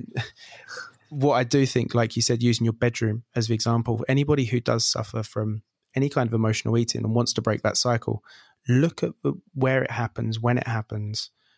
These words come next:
Speaker 2: It doesn't even necessarily need to be connected to the trigger that causes it. But if you can remove that or change something about that in your environment or find some kind of counteraction to give yourself a chance,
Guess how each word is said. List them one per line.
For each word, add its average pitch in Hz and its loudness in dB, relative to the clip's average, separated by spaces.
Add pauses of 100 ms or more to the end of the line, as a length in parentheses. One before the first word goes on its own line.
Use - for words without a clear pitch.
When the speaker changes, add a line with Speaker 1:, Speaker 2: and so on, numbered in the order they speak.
(140)
Speaker 2:
It 127 2
doesn't 143 2
even 127 4
necessarily 117 2
need 110 0
to - -4
be 113 -4
connected - -2
to 117 -6
the 110 0
trigger 117 0
that - -6
causes 120 0
it. 110 -2 (600)
But - 0 (480)
if 123 -6
you 147 2
can 151 -4
remove 139 2
that 123 -2
or 117 2
change 127 0
something 127 0
about 117 0
that - -4
in 120 -2
your 113 4
environment 110 2 (420)
or 127 -20
find 127 0
some 120 0
kind 113 0
of 110 -6
counteraction 117 -2 (320)
to 123 -4
give 113 -4
yourself 113 0
a 117 -20
chance, - -2